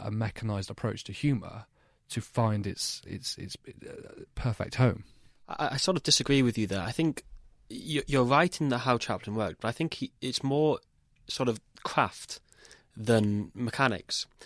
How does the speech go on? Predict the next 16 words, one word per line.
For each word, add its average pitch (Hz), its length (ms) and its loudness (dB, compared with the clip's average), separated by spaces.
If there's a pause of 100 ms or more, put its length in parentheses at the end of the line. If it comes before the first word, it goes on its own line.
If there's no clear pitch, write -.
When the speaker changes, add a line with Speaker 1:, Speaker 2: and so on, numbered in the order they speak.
(140)
Speaker 2:
I 131 60 -4
said 127 220 2
I 117 80 2
don't 160 160 4
really 131 160 2
think 123 240 2
of - 60 -8
him 107 180 2
as 104 180 4
a, 101 240 0
as 107 100 -4
a 104 40 -2
Marxist. 123 500 4
He's 123 180 -2
more 139 200 6
of, 120 120 0